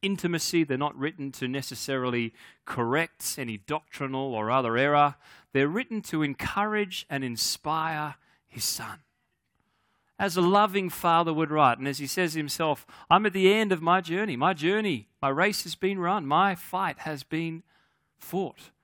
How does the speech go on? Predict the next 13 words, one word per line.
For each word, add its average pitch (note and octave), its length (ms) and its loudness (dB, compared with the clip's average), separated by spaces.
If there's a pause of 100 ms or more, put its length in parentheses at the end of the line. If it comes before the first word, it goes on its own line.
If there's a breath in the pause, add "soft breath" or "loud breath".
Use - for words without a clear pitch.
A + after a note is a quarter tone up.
(160)
But A#2+ 200 -6
you A3 140 4
have A3 420 2
a C#3+ 80 2
race C#3+ 320 -2
to A#2+ 140 -8
run. A2 260 -4
You G3 140 0
have G3+ 340 0
a B2+ 60 -6
fight F3+ 520 -6 (400 soft breath)
before F#3+ 380 6
you. C3 200 4